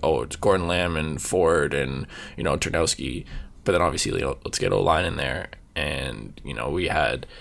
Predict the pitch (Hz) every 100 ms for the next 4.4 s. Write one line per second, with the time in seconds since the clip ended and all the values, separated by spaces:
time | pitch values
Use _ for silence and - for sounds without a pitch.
0 | - - - - - - - - - -
1 | 117 113 117 120 110 104 113 120 113 123
2 | 101 90 107 101 98 95 - 104 95 101
3 | 110 - 107 104 101 101 101 85 95 92
4 | 90 92 92